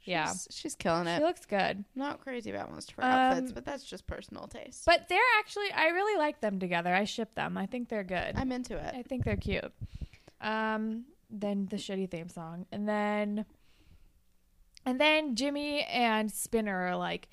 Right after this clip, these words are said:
Speaker 1: in the gym, like, talking about stuff. And Spinner's like, Jimmy's like, "Oh, like, what did you get up to yesterday?" And he's like, "Darcy and I went to the movies." And he's like, "Oh, Clown Academy four is out already?" <laughs> And then Spinner's like,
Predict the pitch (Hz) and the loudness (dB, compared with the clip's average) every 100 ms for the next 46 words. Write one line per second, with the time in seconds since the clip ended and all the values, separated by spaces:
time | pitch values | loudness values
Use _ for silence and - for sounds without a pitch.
0 | _ - - 220 220 214 190 180 214 190 | _ -20 2 4 6 4 0 0 0 0
1 | 185 185 170 - - 185 165 - 180 175 | 0 -4 -8 -10 -2 0 0 -4 -10 -6
2 | 170 - - - 180 180 180 190 190 190 | -6 -8 -10 -6 -2 -2 -2 -4 -6 -8
3 | - - - 226 202 202 196 170 214 - | -12 -16 -6 -2 0 -2 0 0 -2 -6
4 | - - - - - 208 196 226 220 214 | -18 -20 -20 -18 -12 -10 -2 0 0 -2
5 | - 302 302 294 277 240 226 254 254 233 | 0 2 6 6 4 0 -2 -2 -2 -2
6 | 254 240 233 220 214 254 220 202 202 208 | -2 2 2 2 0 -2 0 0 -2 -2
7 | 196 185 190 196 - 208 196 262 294 302 | -2 0 -2 -4 -6 -4 2 4 4 0
8 | 254 208 208 226 233 208 202 220 254 214 | 0 2 2 0 0 0 2 2 4 2
9 | 196 202 214 - - - - 208 196 190 | 2 2 -2 -10 -20 -10 -4 -2 -2 4
10 | - 269 247 - 247 233 233 254 240 240 | 12 12 12 10 4 4 4 6 6 6
11 | 214 - 247 233 262 269 262 285 285 285 | 4 4 8 8 10 10 10 10 8 6
12 | 285 311 381 - 285 - - - - - | 4 6 6 6 -4 -10 -20 -20 -20 -2
13 | 247 254 240 254 247 240 220 226 | 6 6 6 4 4 4 6 4